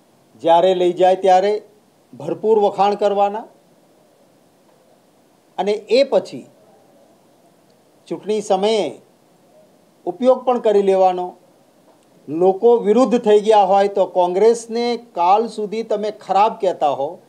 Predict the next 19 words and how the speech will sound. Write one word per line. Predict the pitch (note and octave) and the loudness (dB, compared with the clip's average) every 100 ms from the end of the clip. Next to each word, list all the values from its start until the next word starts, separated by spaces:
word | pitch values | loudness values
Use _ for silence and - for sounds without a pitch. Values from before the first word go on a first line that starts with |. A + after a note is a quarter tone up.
| _ _ - | _ _ -6
કોંગ્રેસના | E3+ F3 G3+ G3 A3 | -4 0 -2 -2 -2
જે | G3+ D3+ G#3+ A#3 | -4 2 2 4
નેતાઓની | A3 G#3+ G#3+ G#3+ G#3 G3+ | 0 2 2 2 0 -6
વિરુદ્ધ | B2+ E3+ A#3 A#3+ | -4 -2 0 0
બોલતા | G3+ G3+ G3 F#3 | 0 0 0 0
હો, | D#3 C#3+ F3+ _ _ _ _ _ _ _ _ _ _ _ - | 0 -2 -6 _ _ _ _ _ _ _ _ _ _ _ -12
એને | E3 F3 F3 D3+ B2+ - _ _ _ _ _ _ _ _ _ _ | -8 -6 -6 -6 -12 -20 _ _ _ _ _ _ _ _ _ _
ઉપયોગ | D3+ C#3+ F3+ G3+ G3+ | -16 -6 0 0 2
કરી, | G3+ G3+ G#3 G3+ _ _ C#3 | -2 -2 -6 -12 _ _ -10
એના | D3 D#3+ G3 G3 F#3+ - | -6 0 2 2 -2 -4
ખભે | F3 D#3+ F#3+ | -2 0 0
ચડી | F#3+ F#3+ G3 G3+ - _ _ _ _ _ _ _ - | 0 -2 0 -4 -8 _ _ _ _ _ _ _ -8
અને | F3+ | -4
ફાયદા | F#3+ F#3+ F#3+ G#3+ G#3+ | -2 2 2 2 2
લેવાના, | E3+ C#3 A#2+ C3 - _ _ _ _ _ _ - | 2 0 -2 -8 -20 _ _ _ _ _ _ -14
મને | E3 F#3 | -6 0
લાગે | F3+ E3+ F3 | 0 -2 -8
છે | F3 | -8
કે | E3+ | -10